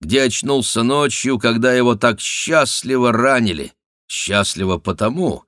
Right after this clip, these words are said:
что ранение, по-видимому, и побудило неизвестную даму оказать ему гостеприимство. Горячий трепет пробежал по его жилам, как только он прикоснулся к этой постели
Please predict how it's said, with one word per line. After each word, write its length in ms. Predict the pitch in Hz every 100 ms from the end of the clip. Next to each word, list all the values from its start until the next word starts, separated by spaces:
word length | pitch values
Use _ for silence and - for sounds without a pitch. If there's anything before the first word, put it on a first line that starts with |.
| _ _ _
что 280 | - - 85
ранение, 520 | 85 87 104 101 101 95
по-видимому, 720 | 92 95 107 101 101 101 101
и 200 | - 107
побудило 680 | 107 107 110 101 131 123 101
неизвестную 800 | 98 98 87 104 101 92 98
даму 460 | 90 113 110 92 80 _ -
оказать 600 | 90 98 85 113 104 -
ему 240 | 90 95
гостеприимство. 1080 | 80 90 - - 82 85 85 78 - - - _ _ _ _ _ _ _ _ _ _ _
Горячий 640 | - 85 76 87 85 - 85
трепет 640 | - 78 85 87 - 73
пробежал 520 | - 78 78 80 92 82
по 100 | 92
его 240 | 85 87
жилам, 420 | 78 92 95 87
как 200 | 87 85
только 280 | - 98 85
он 180 | 95 92
прикоснулся 760 | 92 - 98 - 107 98 104
к 100 | 98
этой 280 | 107 101 101
постели 920 | - 98 - - - 127 113 101